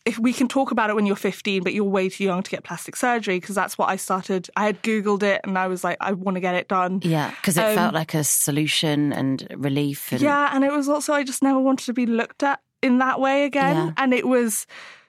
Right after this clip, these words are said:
Speaker 1: so until that point, I was like, "The solution is never talk about it, hide it, don't show my scars to anyone."
Speaker 2: Where
Speaker 1: And
Speaker 2: are they on your body then? To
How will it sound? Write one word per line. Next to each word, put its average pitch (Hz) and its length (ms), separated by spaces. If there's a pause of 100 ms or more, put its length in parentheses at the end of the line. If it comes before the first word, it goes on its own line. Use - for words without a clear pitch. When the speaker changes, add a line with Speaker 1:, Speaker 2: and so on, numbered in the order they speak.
Speaker 1:
so 277 220
until 294 380
that 233 220
point, 196 300
I 196 100
was 196 120
like, 202 140
"The 214 80
solution 247 380
is 190 120
never 220 220
talk 208 220
about 180 200
it, 175 120
hide 214 340
it, 196 300
don't 220 180
show 208 220
my 202 100
scars 196 380
to 214 80
anyone." 190 500
Speaker 2:
Where 208 100
Speaker 1:
And 220 160
Speaker 2:
are 214 160
they 143 200
on 139 120
your 143 120
body 139 320
then? 127 180
To - 300